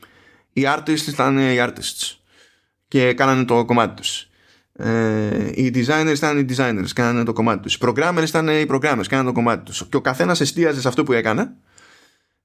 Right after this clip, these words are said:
το προχωρούσε κανονικά, αλλά δεν είχε παράλληλα εύκολα, τέλος πάντων, feedback από όποιον επηρεάζεται από τη δουλειά που έκανε ο, ο πρώτος. Οπότε ήταν πολύ πιο δύσκολο να υπάρχει γενική και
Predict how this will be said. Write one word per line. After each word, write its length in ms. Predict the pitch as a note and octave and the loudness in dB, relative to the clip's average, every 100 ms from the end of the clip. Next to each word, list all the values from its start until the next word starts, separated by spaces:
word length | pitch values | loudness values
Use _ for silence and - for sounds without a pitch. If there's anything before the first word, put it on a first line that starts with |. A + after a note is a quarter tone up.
| - - | -18 -6
το 100 | E3 | -2
προχωρούσε 480 | D#3 D3 C#3+ D#3+ F3+ | 0 2 2 0 0
κανονικά, 440 | D3+ C3 B2 B2+ | 0 0 0 2
αλλά 180 | D#3 F3 | 2 2
δεν 160 | A3 B3+ | 0 0
είχε 220 | - D#3 | 2 0
παράλληλα 460 | C#3+ C3 A#2+ A2+ | 2 2 2 2
εύκολα, 480 | A2+ B2 - G#2+ G#2+ | 2 2 0 0 0
τέλος 200 | G#2 G#3+ | -2 0
πάντων, 380 | - A2 A#2+ G#2 | 0 2 2 2
feedback 340 | C3 A2 G#2+ G2 G2+ | 0 2 0 0 -2
από 920 | A#2+ - A2 A2 G#2 G2+ G2 F#2+ - | -2 0 2 2 4 4 2 0 -2
όποιον 340 | B2 C3 C3+ C3 | -2 0 0 0
επηρεάζεται 600 | B2+ A#2+ B2 C3+ A#2+ A#2+ | 2 2 2 0 0 -2
από 80 | |
τη 80 | A2 | 0
δουλειά 260 | A2+ A#2 B2 | 0 2 2
που 120 | A#2 | 2
έκανε 260 | A2 G#2 G2+ | 0 2 2
ο, 220 | G2 G2+ | 0 0
ο 100 | G2+ | 0
πρώτος. 560 | A2+ G2+ A2 - - _ _ _ _ - | 2 2 0 -2 -8 _ _ _ _ -6
Οπότε 260 | D3 D#3+ | -4 0
ήταν 120 | F#3 | 0
πολύ 180 | F3+ F3 | 0 0
πιο 160 | F#3+ D#3+ | 2 0
δύσκολο 520 | F3 - F#3+ F#3 F#3 | 0 0 0 2 0
να 280 | F3 D#3+ D3+ D#3 D3 - - - | 0 0 0 -2 -4 -16 -20 -8
υπάρχει 440 | C#3 D3 D#3 F3 | -4 0 -2 0
γενική 720 | E3+ D#3+ D3+ D3+ E3+ E3 D#3+ D3+ | -2 0 -2 0 2 2 0 0
και 240 | C#3+ C#3 | 0 0